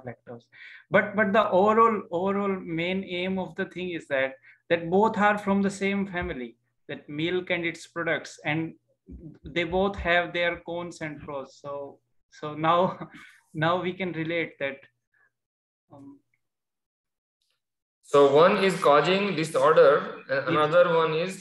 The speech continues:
Speaker 2: curing the disorder.
Speaker 1: Yes, sir.
Speaker 2: Right?
Speaker 1: Yes, sir.
Speaker 2: So how, why Prabhupada quoting this example here in this verse?
Speaker 1: Well, uh, we can see that, sir, like humans, they,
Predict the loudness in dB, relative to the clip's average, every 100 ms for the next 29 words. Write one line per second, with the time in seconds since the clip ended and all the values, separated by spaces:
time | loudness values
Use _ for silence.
0 | -10 2 4 4 0 -2 -2 0 0 0
1 | -4 -14 _ _ _ -10 -10 -10 -20 _
2 | _ _ _ _ _ _ -2 0 2 -2
3 | -14 -20 _ _ -6 -6 -6 -14 -14 _
4 | _ _ _ _ _ _ _ _ 0 2
5 | 4 0 -2 -4 0 0 0 -4 -12 -2
6 | -2 0 0 0 -2 -6 -6 -8 -8 -10
7 | -8 -2 -2 0 -2 2 4 4 2 -6
8 | -8 -2 -2 -2 -8 _ _ _ _ _
9 | _ _ _ _ _ _ _ _ _ -2
10 | 0 -2 -12 -6 -6 -6 -12 _ _ -20
11 | _ _ _ _ _ -20 -20 _ _ _
12 | _ -10 -6 0 0 0 -2 -2 0 -2
13 | -2 -2 2 0 -2 -10 -10 -2 0 2
14 | 0 -6 -4 -2 -2